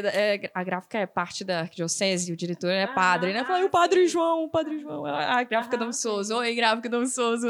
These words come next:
Speaker 1: lembra de mim?" <laughs> E
Speaker 2: Olha,
Speaker 1: aí
Speaker 2: verdade, gráfica Dom Viçoso.
Speaker 1: Não, ele já sabe, o,
Speaker 2: Ah,
Speaker 1: o,
Speaker 2: já
Speaker 1: é, o
Speaker 2: sabe.
Speaker 1: gerente
Speaker 2: Ah.
Speaker 1: lá já sabe <laughs> essa história, meu Deus. E ele fala, "Meu Deus, olha essa Letícia." Mas enfim,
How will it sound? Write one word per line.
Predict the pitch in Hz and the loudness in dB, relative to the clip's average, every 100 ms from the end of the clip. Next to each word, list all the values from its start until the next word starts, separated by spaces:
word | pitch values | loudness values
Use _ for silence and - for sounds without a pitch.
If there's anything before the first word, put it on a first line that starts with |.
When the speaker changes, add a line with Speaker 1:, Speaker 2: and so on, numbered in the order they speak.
| 226 | 2
Speaker 1:
lembra | 240 262 254 | 4 6 6
de | 247 285 | 6 6
mim?" | |
<laughs> | 349 453 330 392 339 415 294 277 - 262 294 294 - - 302 - - | 8 8 8 8 8 6 4 2 0 0 0 -2 -8 -14 -18 -18 -4
E | |
Speaker 2:
Olha, | 269 214 233 | 2 4 4
Speaker 1:
aí | 226 | 4
Speaker 2:
verdade, | 233 226 202 220 214 165 208 | 2 2 -2 0 -2 -4 2
gráfica | 330 302 302 247 208 | 4 6 4 2 0
Dom | 190 190 | -2 -4
Viçoso. | 208 - 214 | -8 -8 -2
Speaker 1:
Não, | 240 233 | 4 6
ele | 226 233 | 6 8
já | 311 | 6
sabe, | - 214 196 196 | 6 4 4 6
o, | 208 202 | 6 6
Speaker 2:
Ah, | 202 | 4
Speaker 1:
o, | 214 196 | 2 0
Speaker 2:
já | 196 | 2
Speaker 1:
é, | 202 | 4
o | 214 | 4
Speaker 2:
sabe. | 214 | 2
Speaker 1:
gerente | 208 220 220 220 | 4 4 4 2
Speaker 2:
Ah. | 233 | 2
Speaker 1:
lá | 220 | 4
já | 220 | 4
sabe | - 277 | 6 6
<laughs> | 392 320 - 554 | 6 2 4 4
essa | - 453 494 | 4 0 -4
história, | 508 349 311 339 285 | -2 4 4 4 2
meu | 277 247 | -2 -4
Deus. | 226 226 226 214 - | -4 -8 -10 -14 -14
E | 277 214 | -10 -4
ele | 190 | -2
fala, | 208 196 | 0 0
"Meu | 190 214 240 | 0 0 0
Deus, | 208 | 0
olha | - 240 214 | 2 4 4
essa | 208 | 2
Letícia." | 196 175 - 196 190 180 180 622 480 392 233 | 2 -2 -4 -6 -6 -6 -8 -8 -8 -8 -2
Mas | 220 | 2
enfim, | 247 247 247 226 | 2 2 0 0